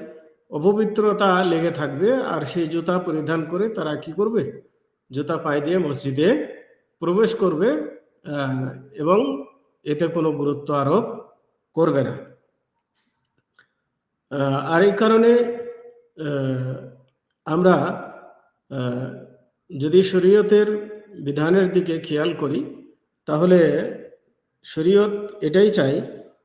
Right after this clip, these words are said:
যে যদি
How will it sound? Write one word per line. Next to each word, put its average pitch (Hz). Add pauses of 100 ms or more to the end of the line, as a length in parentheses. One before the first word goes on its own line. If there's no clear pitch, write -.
(160)
যে 135 (2250)
যদি 165